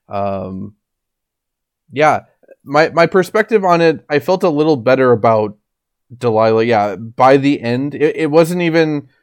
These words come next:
the cabin itself. I'll, I'll wait till we start talking ex-, explicitly about, like, the ending and, like, the mystery aspect of the game, I guess. But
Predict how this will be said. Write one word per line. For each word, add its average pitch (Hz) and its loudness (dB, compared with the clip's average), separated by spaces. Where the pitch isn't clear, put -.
the 117 -6
cabin 131 0
itself. 135 -2
I'll, 143 0
I'll 151 2
wait 160 2
till 156 -4
we 143 0
start 123 -6
talking 123 -4
ex-, - -12
explicitly 147 -4
about, 123 0
like, 110 -6
the - -12
ending 143 0
and, 123 -2
like, 104 -6
the 107 -8
mystery 131 -2
aspect 101 -8
of 101 -14
the 101 -12
game, 98 -10
I 101 -8
guess. 101 -10
But 113 -10